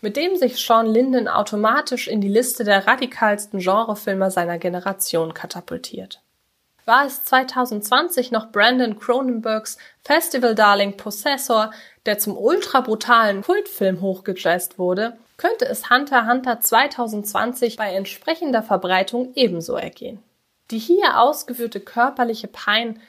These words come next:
erinnert visuell stark an einen gleichermaßen berühmten wie berüchtigten Beitrag des französischen Terrorkinos,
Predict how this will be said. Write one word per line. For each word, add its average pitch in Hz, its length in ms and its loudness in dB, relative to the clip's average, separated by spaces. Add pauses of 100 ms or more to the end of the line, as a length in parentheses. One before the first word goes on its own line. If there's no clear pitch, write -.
(240)
erinnert 262 400 2
visuell 214 380 0
stark 247 520 2
an 233 80 2
einen 196 300 -2
gleichermaßen 214 720 0
berühmten 214 480 0
wie 208 60 0
berüchtigten 220 680 0
Beitrag 208 540 2
des 202 160 -8
französischen 220 680 -4
Terrorkinos, 226 840 -2